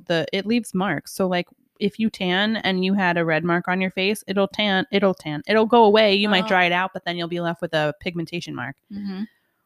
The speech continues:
Speaker 2: I have, um, baking soda, which is more
Speaker 1: <laughs>
Speaker 2: antibacterial, deep cleanser, balances P H, and it's an exfoliator.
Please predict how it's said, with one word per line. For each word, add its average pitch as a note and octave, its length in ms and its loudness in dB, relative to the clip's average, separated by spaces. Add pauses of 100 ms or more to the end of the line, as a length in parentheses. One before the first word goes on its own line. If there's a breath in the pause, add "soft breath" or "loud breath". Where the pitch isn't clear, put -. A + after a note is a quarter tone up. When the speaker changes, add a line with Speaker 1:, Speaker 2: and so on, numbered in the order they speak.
(640 soft breath)
Speaker 2:
I G#3+ 120 2
have, G#3+ 440 4
um, F#3+ 300 4
baking G#3+ 300 4
soda, A3 340 4
which G#3 180 -2
is - 220 -10
more F3+ 340 0
Speaker 1:
<laughs> - 0 -
Speaker 2:
antibacterial, G#3 1040 2
deep G3+ 220 -2
cleanser, G3+ 680 0 (480)
balances F#3 500 0
P F3+ 240 -2
H, F3+ 240 2
and F#3 240 0
it's F3 180 -2
an F3 80 -12
exfoliator. F3+ 920 -2